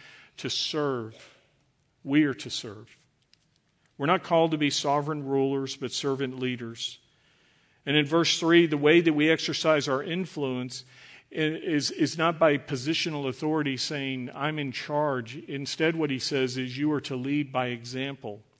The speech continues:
Uh, the Greek word that is translated as example is tupos. And it was a word used, uh, to describe a die or a mold. And what's that talking about is you've probably seen where people will pour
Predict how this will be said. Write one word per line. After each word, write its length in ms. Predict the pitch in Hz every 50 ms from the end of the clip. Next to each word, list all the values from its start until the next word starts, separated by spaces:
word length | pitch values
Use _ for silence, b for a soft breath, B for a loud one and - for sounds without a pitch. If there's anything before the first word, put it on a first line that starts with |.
| b b b b b b b b b b b
Uh, 180 | 131 123 127
the 140 | 127 131 131
Greek 260 | 131 165 175 165 139
word 240 | 165 160 170 175 165
that 140 | 151 147 139
is 120 | 127 -
translated 680 | - - 165 160 170 160 - 165 151 147 139 135 131 131
as 180 | 131 120 120
example 640 | 131 123 120 123 139 143 151 156 147 - 135 127 127
is 160 | 123 120 -
tupos. 800 | - - - 185 170 151 - - 131 120 117 113 - - - - - B B B B B B B B B
And 100 | 147 143
it 40 | 151
was 160 | 147 127 143
a 40 | 143
word 360 | 143 147 160 170 165 156 147
used, 520 | 143 147 151 160 165 160 151 147 - - - B B B B B
uh, 220 | 147 131 135 135 127
to 160 | - - 147
describe 760 | 135 143 - - - - 160 151 151 151 151 147 143 139 - -
a 100 | 147 131
die 600 | - - 160 139 147 151 156 156 151 151 151 160 - -
or 200 | 151 135 127 123
a 60 | 120
mold. 640 | 123 127 135 139 139 131 120 113 110 107 101 - - - - 151
And 140 | 175 135 143
what's 140 | 156 - -
that 180 | 160 135 -
talking 440 | - - 160 160 160 160 165 156 143
about 380 | 131 123 131 131 127 127 123 127
is 240 | 123 120 113 - - B B B B B B
you've 240 | B 143 147 147 -
probably 380 | - 165 156 151 151 151 143
seen 340 | 131 - - 165 165 160 156
where 100 | 143 131
people 320 | 123 - 170 156 151 156 139
will 140 | 135 131
pour 640 | 123 127 - - - 160 156 156 156 143 135 127 123